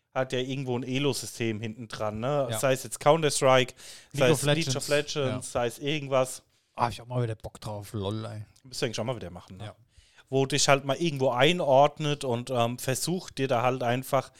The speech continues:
Speaker 1: Gegner zu, zu, ähm, weisen, die so ein bisschen auf deinem Niveau sind, ne?
Speaker 2: Ja.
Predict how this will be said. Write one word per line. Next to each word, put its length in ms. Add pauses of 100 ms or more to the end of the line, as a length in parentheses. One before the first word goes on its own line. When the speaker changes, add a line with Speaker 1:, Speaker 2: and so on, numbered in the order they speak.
(300)
Speaker 1:
Gegner 380
zu, 240
zu, 600
ähm, 240
weisen, 420
die 140
so 120
ein 60
bisschen 260
auf 160
deinem 380
Niveau 420
sind, 300
ne? 200 (220)
Speaker 2:
Ja. 140